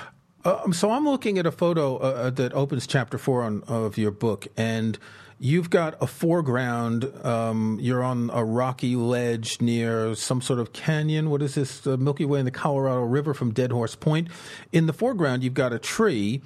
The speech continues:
um, and in the background, you've got this big expanse, and about half the frame is the Milky Way. But so you've gotta focus on the tree there to make sure that's in focus, as well as get infinity in focus. So is that where you come into the whole hyperfocal circle of confusion?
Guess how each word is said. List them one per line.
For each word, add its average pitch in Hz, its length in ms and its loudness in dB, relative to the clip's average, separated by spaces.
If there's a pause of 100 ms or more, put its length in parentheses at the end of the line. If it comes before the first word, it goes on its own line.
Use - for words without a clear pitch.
(580)
um, 123 400 0
and 139 360 0
in 139 160 2
the 123 60 0
background, 123 520 0
you've 117 120 0
got 113 200 0
this 107 220 -2
big 120 220 0
expanse, 113 680 -2
and 104 80 2
about 101 220 -2
half 131 240 0
the - 100 -4
frame 110 280 0
is 107 120 -2
the 113 80 0
Milky 107 300 0
Way. 147 280 0 (460)
But - 260 0
so - 140 2
you've 196 220 2
gotta 185 200 2
focus 208 360 0
on 165 160 2
the 127 80 0
tree 247 340 0
there 104 320 0 (100)
to - 80 0
make 139 200 0
sure 143 200 2
that's 139 380 -2
in 117 100 0
focus, 107 600 -2
as 127 200 -2
well 160 300 2
as 123 160 -2
get 123 180 -2
infinity 123 480 0
in 92 80 0
focus. 85 480 -6 (280)
So 151 200 4
is 143 120 0
that 180 220 2
where 185 120 0
you 165 100 4
come 170 220 2
into 156 180 0
the 156 120 2
whole 143 180 0
hyperfocal 147 1040 0
circle 139 340 0
of 131 100 -2
confusion? 151 600 0